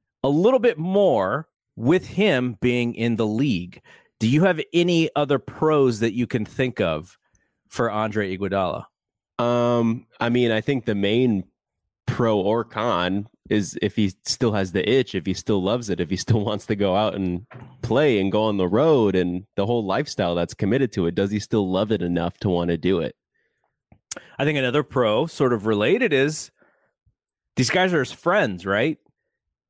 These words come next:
Speaker 1: If he wants to go play golf with Steph Curry, you know, and you're sort of on the team and you're chatting and you're hanging out and you're chit chat, you're, you're just involved. It's probably the, the brotherhood part of it, right? The brotherhood part of it is,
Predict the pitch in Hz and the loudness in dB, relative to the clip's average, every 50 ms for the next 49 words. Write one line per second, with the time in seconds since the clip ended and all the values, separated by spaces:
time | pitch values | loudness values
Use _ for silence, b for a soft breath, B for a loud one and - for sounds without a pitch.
0 | _ - 143 139 - - 175 180 165 170 170 170 - - - 156 131 127 156 156 | _ 0 0 0 2 2 2 4 4 2 2 0 -2 -4 -4 -4 0 2 2 2
1 | 135 - - 151 147 135 117 107 131 139 147 160 151 120 - - - 117 110 - | 2 0 -2 0 0 0 0 0 0 2 2 2 2 0 -2 -4 -2 -2 -2 -2
2 | - - - - - 156 143 135 - - _ - - 170 160 156 131 104 92 90 | -2 -6 -6 -2 0 0 0 0 -2 -8 _ -8 -4 -2 0 0 0 0 0 -2
3 | 85 90 110 110 _ _ _ _ _ _ _ _ _ _ _ _ _ _ _ _ | -4 -6 -8 -10 _ _ _ _ _ _ _ _ _ _ _ _ _ _ _ _
4 | _ - - 131 123 101 95 95 95 107 120 - 123 127 120 120 120 123 139 139 | _ -4 -2 0 0 2 0 0 0 -2 -2 -2 -2 -2 0 0 2 2 2 0
5 | 135 - - - 143 135 131 127 117 101 - - _ _ - 123 139 151 151 143 | 0 -2 -2 0 0 2 2 2 0 0 -4 -14 _ _ -4 -2 0 0 0 -2
6 | 123 - - - 156 156 147 143 123 113 107 107 110 101 - - - 127 120 120 | -4 -4 -6 -4 -2 0 2 2 2 2 2 0 0 -2 -2 -4 -4 -2 -2 -2
7 | 120 113 110 101 95 92 90 92 92 90 82 82 92 - - - 127 123 117 110 | 0 -2 -2 -2 -2 -2 -2 0 0 0 0 -2 -4 -8 -8 -4 -4 -4 -2 -2
8 | 107 104 104 104 101 101 95 - 92 92 92 90 90 85 82 - b b b b | -2 -2 -2 -2 -2 -4 -4 -6 -8 -6 -4 -4 -4 -4 -6 -8 b b b b
9 | b b b - 135 - - - 139 - - 127 127 127 117 117 113 135 147 127 | b b b -4 -4 -4 -4 -4 -6 -6 -4 -2 -2 -2 -2 -2 -2 -2 0 0
10 | 131 127 - - - 156 143 120 92 95 120 123 127 110 90 87 85 85 101 - | -2 -4 -4 -4 -4 -4 -4 -4 -2 -2 0 2 2 2 0 -2 -4 -8 -12 -20
11 | - b b b b b b b b b b - 135 135 - - - 160 143 143 | -20 b b b b b b b b b b -4 -4 -4 -4 -4 -2 -2 -2 0
12 | 151 156 147 143 147 147 143 143 139 131 113 135 135 120 147 139 113 160 175 196 | 0 0 0 2 2 2 2 2 0 0 0 -2 -2 0 -2 0 2 2 2 4
13 | 240 160 110 101 92 82 82 87 - - - 104 92 87 80 78 80 65 82 95 | 2 0 0 -4 -6 -6 -8 -10 -12 -6 -4 -4 -2 -4 -4 -8 -8 -6 -4 -4
14 | 110 110 - 117 90 123 120 113 131 117 110 117 104 92 - - 113 107 101 95 | -4 -4 -4 -4 -2 -2 -2 0 -2 0 0 0 -2 -2 -2 -2 -2 -2 -2 -2
15 | 95 98 95 - 95 92 90 87 - - - | -4 -6 -6 -4 -4 -4 -2 -4 -6 -10 -12